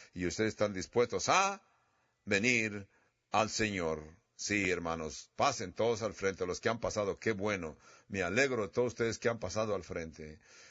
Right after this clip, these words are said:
Ustedes que están aquí al frente y los que me están escuchando, ustedes van a repetir una oración que yo voy a hacer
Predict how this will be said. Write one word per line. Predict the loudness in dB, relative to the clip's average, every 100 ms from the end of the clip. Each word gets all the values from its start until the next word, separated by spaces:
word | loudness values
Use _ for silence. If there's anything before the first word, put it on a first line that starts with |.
| -8
Ustedes | -6 0 2 2
que | -2
están | 0 0
aquí | 0 -2 0 2
al | 0
frente | 2 0 0 0
y |
los | 0
que | 0
me | -4
están | 0 0
escuchando, | 0 -4 -2 0 -2 -4 -8 -12 -20 -20 -20 _ _ _ -6
ustedes | 0 0 4 4 4 2 -4 -8 -12 -16 -20 -20 _
van | 0 2 4
a |
repetir | 4 2 2 2 2
una | 2
oración | 2 2 2 0
que | 2
yo | 2
voy | 2 2
a |
hacer | 2 2 0